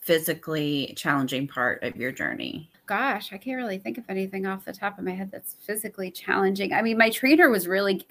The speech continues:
Speaker 2: great to work through my I T band issues by focusing first on, like, functional training. So making sure that we were kinda loosening that, um, and working with that 'cause it was very limiting in what I could do because it, it's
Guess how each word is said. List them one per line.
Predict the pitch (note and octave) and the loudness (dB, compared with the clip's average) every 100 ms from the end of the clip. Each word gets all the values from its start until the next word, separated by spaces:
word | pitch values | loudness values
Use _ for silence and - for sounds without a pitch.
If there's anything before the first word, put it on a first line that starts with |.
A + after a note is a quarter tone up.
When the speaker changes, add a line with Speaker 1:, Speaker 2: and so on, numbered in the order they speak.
| _ | _
Speaker 2:
great | - F3 F#3+ F3 | -2 2 2 0
to | F#3+ | -2
work | F3 E3 E3+ - - - | 0 0 -2 -8 -20 -8
through | F#3 F#3 F#3 | -2 0 2
my | F3 - | 2 4
I | D#3+ E3+ | 4 4
T | E3+ F3+ F3+ | 0 -4 -2
band | F3 F3 E3+ | 2 2 2
issues | F3 E3+ F3+ G#3 G#3+ | -2 -2 -2 -4 -2
by | F#3+ | -2
focusing | F3 E3+ E3+ F3+ F#3 F#3 F#3 E3+ - | -2 -2 -2 -2 0 2 2 -2 0
first | F3 F3 F3 - | 4 4 4 2
on, | F3 F3 E3+ D#3+ D#3+ - - | 4 6 6 4 0 -8 -4
like, | F3 D#3+ | -2 -2
functional | - E3 E3+ - G#3+ A3 | 2 4 4 0 0 0
training. | G#3+ A3+ A3 A3 A3+ A#3 | 0 -2 0 0 0 0
So | G#3 F3 | 0 2
making | F3 E3+ - F3 | 2 -2 -2 -4
sure | E3+ F3 E3+ | -2 0 2
that | E3 | 0
we | E3+ | 0
were | E3+ | -2
kinda | F3+ E3+ E3 | 0 0 2
loosening | A#3 A#3+ A3+ A3 G#3+ | 0 0 0 -2 2
that, | G3 F#3 F#3 F3+ - - - _ | 4 6 6 4 0 -20 -20 _
um, | F3+ F3 | 2 6
and | F3 E3+ | 6 6
working | F3+ F#3+ G3 F3+ | 4 4 0 0
with | F3 - | 2 4
that | F3+ - | 4 4
'cause | F#3+ | -2
it | F#3 | -6
was | F#3 | -4
very | G3 C4 A#3 | 2 4 4
limiting | E3+ F3+ F3 E3+ E3 | 4 4 4 4 4
in | D#3+ | 4
what | E3 | 4
I | E3 | 2
could | E3+ E3+ - | 0 -8 -8
do | - F3 E3+ | 0 2 2
because | E3+ E3+ D#3+ - | -2 -2 -4 -2
it, | - - - | -4 -6 -6
it's | F3+ - | -2 -2